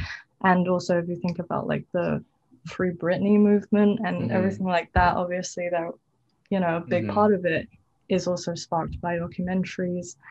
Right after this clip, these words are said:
Speaker 1: And I think that, like, it's essential and in getting the people's story out there. And if you really think about it, like, journalism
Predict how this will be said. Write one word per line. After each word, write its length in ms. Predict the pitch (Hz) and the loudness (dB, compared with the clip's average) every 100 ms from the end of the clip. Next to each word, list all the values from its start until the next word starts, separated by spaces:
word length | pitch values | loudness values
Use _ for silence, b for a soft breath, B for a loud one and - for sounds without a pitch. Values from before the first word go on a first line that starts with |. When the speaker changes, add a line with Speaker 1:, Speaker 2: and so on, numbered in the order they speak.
| B B B 196 | B B B 2
Speaker 1:
And 100 | 185 | 4
I 120 | 185 | 4
think 400 | 185 214 226 - | 8 8 8 4
that, 200 | 190 - | 2 4
like, 360 | 175 170 160 - - _ _ _ _ | 4 2 0 -10 -16 _ _ _ _
it's 320 | 214 208 - - _ _ _ _ | 2 2 -8 -12 _ _ _ _
essential 880 | 196 151 - 196 226 - - - - B B _ | -4 -4 2 6 6 2 -4 -4 -6 B B _
and 420 | 202 190 190 180 220 _ _ _ _ | 2 4 2 -2 -8 _ _ _ _
in 220 | 196 185 185 | 0 2 4
getting 560 | 185 190 202 196 - - - | 4 6 4 2 -2 -10 -14
the 80 | 190 | -10
people's 400 | - 190 202 - | -6 -4 0 -2
story 400 | - 180 175 - | -2 -4 -4 -4
out 180 | 156 185 | -6 2
there. 100 | 247 | 4
And 160 | 240 208 | 8 8
if 80 | 240 | 6
you 80 | 220 | 6
really 240 | 247 277 | 6 6
think 200 | 254 208 | 6 4
about 240 | 180 165 | 2 0
it, 120 | 160 - | 0 0
like, 260 | 165 160 - _ _ _ - _ _ _ _ 226 | -2 -2 -12 _ _ _ -16 _ _ _ _ -2
journalism 880 | 196 190 208 214 208 226 226 226 | 2 6 8 8 8 10 10 8